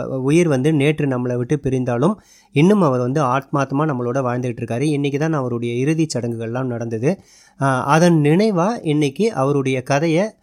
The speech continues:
கதையில ஒன்றை உங்களோட பகிர்ந்துக்கிறதுல நான் ரொம்ப மகிழ்ச்சி அடைகிறேன். ஆ, இவரை பத்தி சுருக்கமா சொல்லணும் அப்படின்னா, கீரா அப்படின்னு அழைக்கக்கூடிய கி ராஜநாராயணன் கோவில்பட்டிக்கு அருகே இருக்கக்கூடிய இடைச்சேவல்ங்கிற கிராமத்துல பிறந்தவர்.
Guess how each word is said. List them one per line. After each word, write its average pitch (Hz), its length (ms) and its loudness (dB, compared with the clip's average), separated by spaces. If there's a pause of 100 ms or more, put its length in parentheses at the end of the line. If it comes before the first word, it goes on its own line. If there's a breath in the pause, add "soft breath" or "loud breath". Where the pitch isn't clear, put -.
(420)
கதையில 160 340 4
ஒன்றை 123 340 0
உங்களோட 147 580 0
பகிர்ந்துக்கிறதுல 135 840 -4
நான் 127 160 -6
ரொம்ப 120 200 -4
மகிழ்ச்சி 110 340 -8
அடைகிறேன். 107 300 -10 (580 soft breath)
ஆ, 147 120 2
இவரை 170 260 4
பத்தி 220 260 2
சுருக்கமா 202 500 0
சொல்லணும் 147 280 0
அப்படின்னா, 135 320 0 (140)
கீரா 190 480 2
அப்படின்னு 135 240 0
அழைக்கக்கூடிய 127 480 -2
கி 160 200 0
ராஜநாராயணன் 127 760 -2 (360 soft breath)
கோவில்பட்டிக்கு 180 840 2
அருகே 143 320 0
இருக்கக்கூடிய 127 500 -4
இடைச்சேவல்ங்கிற 156 840 0
கிராமத்துல 120 460 -6
பிறந்தவர். 117 640 -4